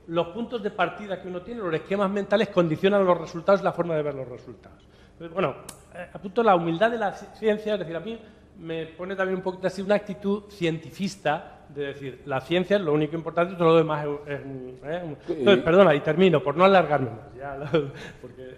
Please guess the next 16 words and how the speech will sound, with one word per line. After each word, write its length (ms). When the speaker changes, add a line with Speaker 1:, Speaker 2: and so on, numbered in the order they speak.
Speaker 1:
obviamente 380
muchas 340
más 120
Speaker 2:
Sí. 60
Speaker 1:
cosas 240
me 80
gustaría, 300
pero 140
bueno, 220
por 140
dejarlo 340
ya, 180
por 80
ejemplo, 460
es 100
probable 540